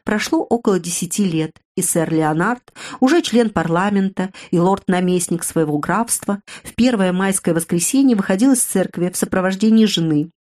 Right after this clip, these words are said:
самой красивой женщины во всём графстве, и троих или четверых детей, мальчиков и девочек, здоровых и прелестных. Посетив одну могилу, лежавшую близ алтаря,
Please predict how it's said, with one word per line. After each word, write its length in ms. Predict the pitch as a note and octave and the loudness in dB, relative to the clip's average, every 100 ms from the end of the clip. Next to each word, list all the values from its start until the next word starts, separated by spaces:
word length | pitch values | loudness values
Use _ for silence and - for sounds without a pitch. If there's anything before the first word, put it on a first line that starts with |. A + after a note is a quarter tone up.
| _ - - | _ -20 -10
самой 300 | - A3+ A3 | -4 0 0
красивой 500 | G#3+ A3+ - E3+ E3 | 2 0 0 0 0
женщины 520 | F3+ C4 D4 A#3+ G#3+ | 2 0 0 2 2
во 120 | F3+ | 2
всём 240 | D3+ G3+ G3 | 0 0 0
графстве, 600 | F3 C#3+ - - E3 E3+ - _ | 0 -2 -4 -6 -8 -8 -16 _
и 100 | - | -4
троих 460 | A#3 G#3+ F#3+ C4 - - | 0 0 2 0 -2 0
или 180 | C#4+ C#4+ | 2 4
четверых 460 | - - E3+ F#3 | 0 0 0 0
детей, 500 | F3 F3 - D#3 D3+ - | -2 -4 0 0 0 -2
мальчиков 580 | F3 G#3+ B3+ - - - | -2 0 -2 -4 -4 -4
и 40 | |
девочек, 560 | D3+ D#3+ D#3 D#3 - - _ | -2 0 -2 -4 -12 -16 _
здоровых 580 | - - D#3 A3+ B3+ A#3 _ - | -6 -2 0 2 0 -4 _ -4
и 100 | D4 | -4
прелестных. 640 | - D3 C3+ - - - - _ _ - - - | -2 -4 -4 -6 -8 -10 -12 _ _ -20 -20 -10
Посетив 420 | - - C4+ E4+ C4+ | -4 0 0 2 0
одну 220 | A3 A#3+ | 2 2
могилу, 500 | A#3+ G#3+ G#3+ C4 G#3+ | 2 2 2 2 2
лежавшую 520 | F#3 G3+ A3 A3+ - | 2 0 0 0 -2
близ 240 | F#3+ G#3 - | 0 -2 -2
алтаря, 580 | F3 - F#3 A3 D4 | -4 -4 -2 0 0